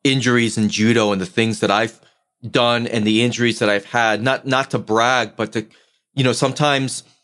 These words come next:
when you injure somebody in judo, at least for me anyway, I feel very guilty about that, and I feel very ashamed about that, and I feel very helpless about that.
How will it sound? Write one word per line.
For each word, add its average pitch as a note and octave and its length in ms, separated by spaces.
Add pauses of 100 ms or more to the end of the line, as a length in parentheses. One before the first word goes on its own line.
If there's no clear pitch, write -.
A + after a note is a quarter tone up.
(320)
when C3+ 200
you B2 120
injure D3 300
somebody B2+ 500
in G#2+ 120
judo, A2 640
at A2+ 120
least B2+ 280
for A#2+ 100
me A#2+ 320
anyway, A2+ 480
I A#2+ 120
feel C#3+ 220
very A#2+ 340
guilty B2 500
about F#2+ 360
that, F#2+ 180
and F2+ 80
I F#2 60
feel A#2 200
very A2 400 (260)
ashamed A#2+ 560
about G2+ 420
that, F#2+ 300
and G#2+ 140
I G2 60
feel B2+ 200
very A#2+ 240
helpless A#2+ 480
about F2 380
that. F2 300